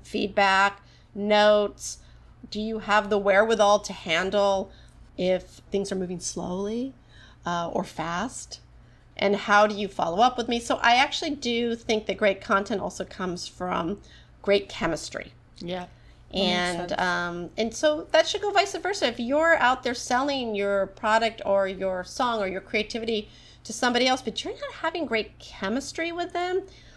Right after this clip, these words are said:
Speaker 1: it's like, uh, the, the biggest brand of all. You're like, "I got in the door," but there's something off of the chemistry. I would highly encourage you not to force it.
Speaker 2: Yeah.
Speaker 1: Don't force the relationship.
Speaker 2: Yeah.
Speaker 1: And that's a hard lesson I've learned over the years where I've tried to force relationships,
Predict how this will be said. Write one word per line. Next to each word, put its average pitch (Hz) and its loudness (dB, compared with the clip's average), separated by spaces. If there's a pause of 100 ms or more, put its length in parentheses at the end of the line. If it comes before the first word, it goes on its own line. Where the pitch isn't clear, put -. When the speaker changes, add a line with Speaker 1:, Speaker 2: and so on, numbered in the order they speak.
(140)
Speaker 1:
it's - -4
like, 247 4 (100)
uh, - -6
the, 240 -4 (100)
the 254 0
biggest 311 2
brand 247 4
of 202 0
all. 185 6
You're 208 2
like, 240 4
"I 262 2
got 294 4
in 302 4
the 294 2
door," 247 4
but 196 -8
there's 190 -2
something 294 -4 (160)
off 180 -2
of 226 -2
the 208 0
chemistry. 208 -4 (100)
I 233 2
would 285 2
highly 196 -4
encourage 185 -6
you 226 -6
not 180 -4
to 202 -12
force - -8
it. - -4 (220)
Speaker 2:
Yeah. 214 -6 (180)
Speaker 1:
Don't 226 6
force 202 2
the 196 -2
relationship. 180 -4 (300)
Speaker 2:
Yeah. - -20 (380)
Speaker 1:
And 190 -2
that's 214 2
a 415 0
hard 262 2
lesson 240 2
I've 196 -2
learned 190 -2
over 175 0
the 170 -2
years 175 0
where 190 -2
I've 185 -8
tried 214 0
to 196 0
force 202 -2
relationships, 196 2